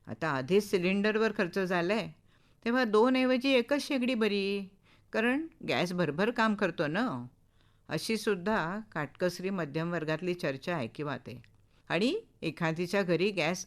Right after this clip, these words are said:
आला की मग ती इतरांना गॅसचे अनेक फायदे अगदी कौतुकाने सांगे. जसं की आजकाल ना, यजमान खाली येऊन येताना दिसले ना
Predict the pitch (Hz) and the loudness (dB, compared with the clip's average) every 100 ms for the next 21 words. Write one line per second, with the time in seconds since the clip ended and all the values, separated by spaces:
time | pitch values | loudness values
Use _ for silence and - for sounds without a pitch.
0 | - 226 233 156 117 - _ _ _ - | 0 2 4 2 -2 -10 _ _ _ -2
1 | 202 214 - 247 208 190 196 220 233 214 | 0 0 2 2 4 2 2 2 2 2
2 | 170 185 185 240 - 190 190 220 240 - | 2 2 0 -2 -2 -2 0 0 0 0
3 | 202 185 220 170 214 175 165 214 185 175 | 0 2 2 2 0 -2 0 2 2 2
4 | 202 220 220 233 226 139 123 - - - | 0 2 2 2 0 -2 -6 -10 -18 -20
5 | _ - 214 214 247 247 277 - - _ | _ 2 4 4 2 0 -2 -10 -20 _
6 | - 208 208 269 277 302 277 247 277 208 | 0 0 2 2 4 4 4 4 4 4
7 | 214 240 277 254 202 233 254 233 226 226 | 4 4 6 4 4 6 6 4 4 4
8 | 247 214 240 240 233 226 | 4 2 2 4 4 2